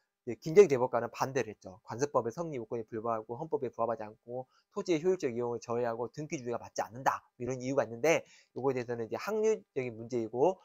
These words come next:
그다음에 법률적인 문제이기 때문에 이제 우리는 기-, 실무자 입장에서는 여전히 인정된다.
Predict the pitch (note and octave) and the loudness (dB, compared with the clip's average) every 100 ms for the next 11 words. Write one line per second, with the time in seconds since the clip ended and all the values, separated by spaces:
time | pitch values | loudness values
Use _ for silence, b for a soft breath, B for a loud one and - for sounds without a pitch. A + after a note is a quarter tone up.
0 | b - A#2 A2 - - C3 D#3 D3+ A#2+ | b -6 -6 -6 -8 -8 -4 -2 0 -2
1 | G#2+ A#2 A#2 G#2+ - A2 A2 D3+ G#3 _ | -6 -4 -4 -4 -10 -10 0 2 2 _
2 | _ _ - C#3+ A#2+ A#2 - A#2+ C3 B2+ | _ _ -18 -12 -4 -4 -4 -2 0 0
3 | C#3+ _ C3 B2+ A3+ A#3 A3 F3+ B2+ A2+ | -2 _ -10 -4 -2 2 6 8 6 4
4 | B2+ A2+ A2 A#2+ D3 _ _ - B2 D#3 | 0 -2 -4 -6 -6 _ _ 2 6 4
5 | C#3+ A#2 C3 B2+ A2 A2 A#2+ | 2 -2 0 0 -2 0 0